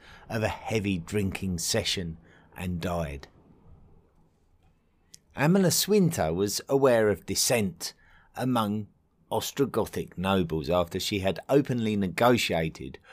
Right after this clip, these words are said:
with the Byzantine Emperor Justinian, and executed three particular Ostrogothic nobles on suspicion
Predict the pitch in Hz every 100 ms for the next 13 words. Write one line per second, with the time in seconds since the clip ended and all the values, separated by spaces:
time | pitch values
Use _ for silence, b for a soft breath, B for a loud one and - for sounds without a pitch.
0 | B - 101 - 95 120 101 110 107 113
1 | 117 - - 95 82 78 71 71 - 82
2 | - - 98 85 69 67 - _ _ _
3 | b b b - 113 117 151 175 160 117
4 | 98 82 82 - 113 110 113 - - 160
5 | - 101 82 - 104 - 139 - 101 87
6 | 73 90 120 104 80 69 95 101 - -
7 | - 156 - 80